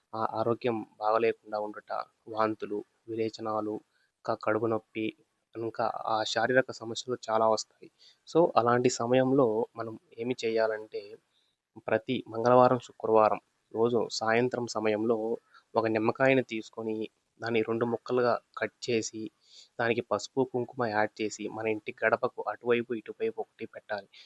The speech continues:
So, అలా పెట్టడం వల్ల ఇంట్లో ఉన్న నరాత్మక శక్తి, నరఘోష, నరపీడి, న-, నర దృష్టి, నర-, నకారాత్మక శక్తి,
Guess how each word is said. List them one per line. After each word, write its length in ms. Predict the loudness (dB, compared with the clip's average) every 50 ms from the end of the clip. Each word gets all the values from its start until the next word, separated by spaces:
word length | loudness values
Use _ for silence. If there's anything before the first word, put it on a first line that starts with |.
| -20 _ _ _
So, 100 | -4 -4 -2 -2
అలా 140 | -2 -2 -4
పెట్టడం 460 | -4 -4 -4 0 4 4 6 6 6
వల్ల 220 | 4 4 4 2 2 0 0 -4 -6 -8 -10
ఇంట్లో 260 | -10 _ 2 4 4
ఉన్న 180 | 4 2 0
నరాత్మక 600 | -4 -4 -2 2 2 2 0 0 -8 -10 -10 -10
శక్తి, 440 | -10 -10 -10 -10 _ _ _ -14 -14 -12 -10 -8
నరఘోష, 460 | -6 -2 -2 0 2 2 0 0 0 -6 -8
నరపీడి, 680 | -8 -4 -2 -2 -2 -4 -4 -8 -8 -8 -8 -10 -14 -14 _ _ _ _ _ _ _ _ -10
న-, 160 | -6 -6 -4 -2
నర 160 | 2 4 8 8 10 10 8 8
దృష్టి, 520 | 6 2 -4 -10 -10 -10 -10 -6 -6 -4 -4
నర-, 340 | -4 -2 -2 -2 -2 -2 -6 _ _ -10 -8
నకారాత్మక 600 | -2 2 6 8 8 8 6 6 -2 -6 -6 -6
శక్తి, 420 | -10 -10 -12 _ _ -14 -14